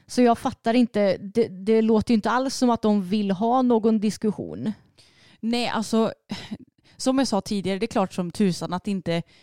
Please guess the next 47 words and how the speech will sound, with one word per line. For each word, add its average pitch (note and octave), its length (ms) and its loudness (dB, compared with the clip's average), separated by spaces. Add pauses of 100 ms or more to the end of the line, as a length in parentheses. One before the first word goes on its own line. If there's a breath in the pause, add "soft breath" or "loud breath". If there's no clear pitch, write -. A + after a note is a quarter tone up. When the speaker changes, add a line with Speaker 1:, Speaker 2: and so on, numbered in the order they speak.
(100)
Speaker 2:
Mikaela F#3+ 380 0
personligen A3 560 -2
ska B3 140 -6
få F#3+ 140 -6
en D#3+ 100 -4
massa E3+ 240 -4
hat, - 520 -2
för G3+ 100 -2
att G3 100 -4
det A#3 240 -2
förtjänar E3 360 -4
hon E3+ 100 -4
ju F#3 60 -4
inte. - 280 -8 (420 soft breath)
Men G3+ 360 0 (240)
att G#3 200 -6
man G3+ 160 -2
ifrågasätter G#3 1000 -4 (640)
hästhållningen, A3 1000 -2 (160)
det A3+ 100 -2
tycker B3 140 2
inte G#3+ 140 -2
jag F3+ 60 2
är E3+ 40 0
något E3 140 -6
konstigt. A3+ 600 -6 (200 soft breath)
Och - 220 -4
det B3+ 60 0
är - 20 0
klart F#3+ 260 0
att F#3 120 -6
det F3+ 320 -4
är B3+ 100 -8
säkert - 300 -8
skittufft - 1080 -6
att - 180 -4
någon F#3+ 300 0
ifrågasätter F3+ 920 -4 (520)
ens G3+ 160 -2
hästhållning F3+ 560 -6
om F#3 80 -4
man F#3+ 120 0
nu F3+ 120 0
verkligen F#3 340 -6
tror D4+ 320 -2
på - 200 -6
den. F#3+ 220 -4